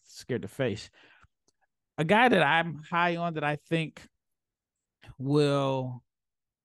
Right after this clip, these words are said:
put himself a-, as a lock in the first round. I mean, they have to make it to the tournament. I don't even know if they're even a lock to make it,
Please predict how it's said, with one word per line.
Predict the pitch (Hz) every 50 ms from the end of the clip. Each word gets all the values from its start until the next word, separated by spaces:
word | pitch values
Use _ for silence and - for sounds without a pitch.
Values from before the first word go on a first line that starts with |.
| _ _ _ _ _ _ _ _ -
put | 151 -
himself | 139 147 143 135 - 156 143 139 143 143 - - - - _ _ _ _ -
a-, | - - - - -
as | 131 139 131 131
a | 127
lock | 127 127 131 135 131 135 135 - -
in | 143 135
the | 135 127
first | - - 147 139 139 -
round. | 139 131 135 139 143 147
I | 143
mean, | 143 139
they | 139 143
have | 151 165 -
to | - 127
make | 120 120 131 151 -
it | - -
to | - -
the | 104
tournament. | - - - 139 147 135 110 104 117 -
I | - _ -
don't | 156 147
even | 127 127 123
know | 120 120
if | 123 -
they're | 127 123 120 120
even | 120 120 117 117 113 110 117 - _ _ _ _ _ _ _ _ _ _ _ _ _ _ _ _ _ _ _ _ _ _ _ _ _ _ _ _ _ _ -
a | 117
lock | 120 117 127 143 139 - -
to | - 123
make | 110 107 147 180 175 -
it, | 131 101 - -